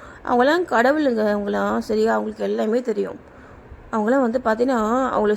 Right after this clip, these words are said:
சோல் வந்துட்டு அவ்வளோ பியூட்டியா இருக்கும். சரிங்களா? நீங்க ஒண்ணு பண்ணிட்டு அவங்க, நீங்க அவங்கள, அவங்க, அவங்க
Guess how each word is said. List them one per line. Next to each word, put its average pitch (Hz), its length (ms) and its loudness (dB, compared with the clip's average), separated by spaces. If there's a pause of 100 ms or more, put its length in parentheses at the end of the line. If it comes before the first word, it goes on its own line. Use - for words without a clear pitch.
சோல் 254 280 2
வந்துட்டு 220 260 -4
அவ்வளோ 247 240 2 (160)
பியூட்டியா 277 360 0
இருக்கும். 214 320 -4
சரிங்களா? 202 500 -2 (480)
நீங்க 226 200 -2
ஒண்ணு 202 220 -2
பண்ணிட்டு - 260 -6
அவங்க, 294 180 2
நீங்க 226 260 0
அவங்கள, 202 300 0
அவங்க, 208 440 2
அவங்க 226 200 0